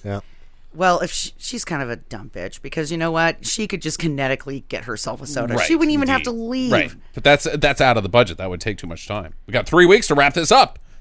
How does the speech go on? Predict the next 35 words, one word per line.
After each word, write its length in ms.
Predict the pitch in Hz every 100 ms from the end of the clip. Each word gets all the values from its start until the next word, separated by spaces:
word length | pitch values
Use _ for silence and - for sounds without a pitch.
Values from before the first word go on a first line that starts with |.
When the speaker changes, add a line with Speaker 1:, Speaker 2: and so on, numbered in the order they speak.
| -
Speaker 3:
Let's 80 | 147
Speaker 2:
Oh. 80 | 233
Speaker 3:
put 60 |
it 80 | 202
in 60 | 180
black 200 | 160 143
and 100 | 113
white. 160 | 80 - -
Speaker 1:
Three 160 | 226 147
we-, 100 | 143
well, 180 | 143 135
not, 220 | 131 - - -
I 80 | 143
don't 100 | 139
know 140 | 131
how 140 | 120 117
long 140 | 110
it 80 | 98
took 140 | 113 -
to 60 |
make 220 | 101 98 87
it, 100 | 76
but 120 | -
three 180 | 135 123
weeks 220 | 110 -
in, 160 | 110
they 80 | 95
changed 320 | - 104 87
directors, 440 | 95 95 92 95 85
and 80 | 95
it 20 |
looked 180 | 107 104
like 200 | 107 95
they, 220 | 101 98
uh, 240 | 95 90